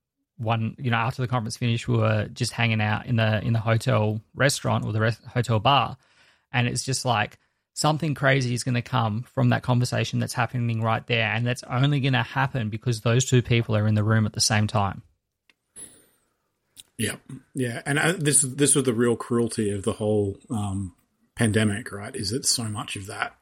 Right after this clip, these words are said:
Speaker 2: stopped. Um, I think it's been said heaps of times by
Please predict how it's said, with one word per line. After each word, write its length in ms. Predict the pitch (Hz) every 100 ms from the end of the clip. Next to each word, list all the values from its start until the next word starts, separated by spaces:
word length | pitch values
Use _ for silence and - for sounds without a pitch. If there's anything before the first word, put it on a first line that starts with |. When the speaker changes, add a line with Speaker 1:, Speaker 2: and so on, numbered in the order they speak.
| _ -
Speaker 2:
stopped. 640 | - - 113 113 - - _ _ - - - _ -
Um, 160 | 107 139
I 60 | 117
think 180 | 131
it's 120 | 120 -
been 160 | 107
said 360 | - 110 107 95 -
heaps 240 | - 117 -
of 60 |
times 400 | - 110 107 101
by 440 | - - 101 101